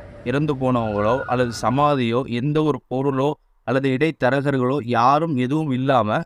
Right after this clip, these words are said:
நம்மளை படைச்சவனை நேரடியாக வணங்குறது. இந்த வழிபாட்டு முறையை தான் முஸ்லிம்கள் என்ன செய்வாங்க? செய்வாங்க. நீ ம-, நீங்க மசூதிகள்ல, பள்ளிவாசல்கள்ல போய் பார்த்தா அதை நீங்க தெரிஞ்சு கொள்ளலாம். இது ஒரு மனிதனுடைய ப-, இக்கட்டான சூழ்நிலைகள்ல இயல்பாக வெளிப்படுதா இல்லையா? இது எதனால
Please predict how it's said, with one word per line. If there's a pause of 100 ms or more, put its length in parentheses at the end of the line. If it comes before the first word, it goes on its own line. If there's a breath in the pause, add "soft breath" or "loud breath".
நம்மளை
படைச்சவனை
நேரடியாக
வணங்குறது. (600)
இந்த (100)
வழிபாட்டு
முறையை
தான்
முஸ்லிம்கள்
என்ன
செய்வாங்க? (220)
செய்வாங்க.
நீ
ம-,
நீங்க
மசூதிகள்ல,
பள்ளிவாசல்கள்ல
போய்
பார்த்தா
அதை
நீங்க
தெரிஞ்சு
கொள்ளலாம். (160)
இது
ஒரு
மனிதனுடைய
ப-,
இக்கட்டான
சூழ்நிலைகள்ல
இயல்பாக
வெளிப்படுதா
இல்லையா? (720)
இது
எதனால